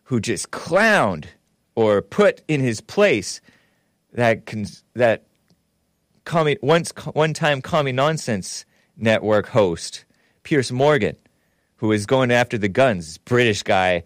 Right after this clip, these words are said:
meddling in America's affairs, standing on the graves of dead children, as based Ben Shapiro rightly said.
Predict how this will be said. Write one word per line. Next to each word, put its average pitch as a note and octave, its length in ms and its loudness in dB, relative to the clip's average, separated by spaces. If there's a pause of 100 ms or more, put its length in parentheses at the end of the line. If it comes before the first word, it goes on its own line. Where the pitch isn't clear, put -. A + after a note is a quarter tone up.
(600)
meddling F#3+ 460 4
in F3+ 80 4
America's D3+ 600 4
affairs, A2 640 2
standing A3 600 2
on G3+ 160 4
the F#3+ 80 2
graves D3+ 640 4
of B2+ 220 0
dead D#3 260 2
children, A#2 560 2
as G2+ 240 0
based - 560 0
Ben D#3 180 2
Shapiro C3+ 420 0
rightly A2+ 440 0
said. F#2 440 2